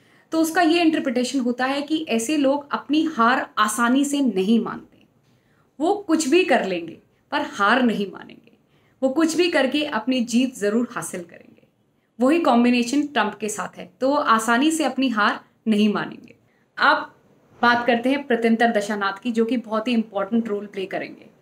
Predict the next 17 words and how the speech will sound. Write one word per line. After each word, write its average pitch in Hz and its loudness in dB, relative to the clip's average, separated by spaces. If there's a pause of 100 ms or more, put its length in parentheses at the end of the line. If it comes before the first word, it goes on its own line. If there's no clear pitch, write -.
(540)
प्रत्यंतर 269 4
दशानाथ 247 2
है 269 0
मंगल। 170 -4 (640)
मंगल 294 4
वक्रीय 240 2
होके 269 0
उस 247 -8
समय 254 0
मीन 247 2
राशि 196 -4
में 196 -12
होंगे, 160 -20 (640)
जो 254 2
कि 302 2
इनके 233 2
अष्टम - -4